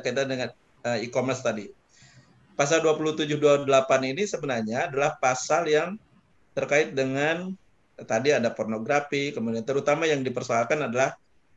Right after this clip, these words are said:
pasal dua puluh tujuh ayat satu tentang kesusilaan, lalu pasal dua puluh tujuh ayat tiga tentang Hatsai Artikelen tadi. Pasal kalau ini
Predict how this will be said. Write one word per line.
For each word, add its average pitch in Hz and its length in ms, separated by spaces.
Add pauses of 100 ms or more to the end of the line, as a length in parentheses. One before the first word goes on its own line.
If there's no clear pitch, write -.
(140)
pasal 131 280
dua 135 120
puluh 139 200
tujuh 135 240
ayat 123 160
satu 120 560
tentang 120 240
kesusilaan, 123 800
lalu 139 200
pasal 131 280
dua 127 240
puluh 131 240
tujuh 135 280 (120)
ayat 131 480 (360)
tiga 113 320 (640)
tentang 160 760
Hatsai 135 400
Artikelen 135 560
tadi. 110 320
Pasal 143 440 (280)
kalau 127 240
ini 160 280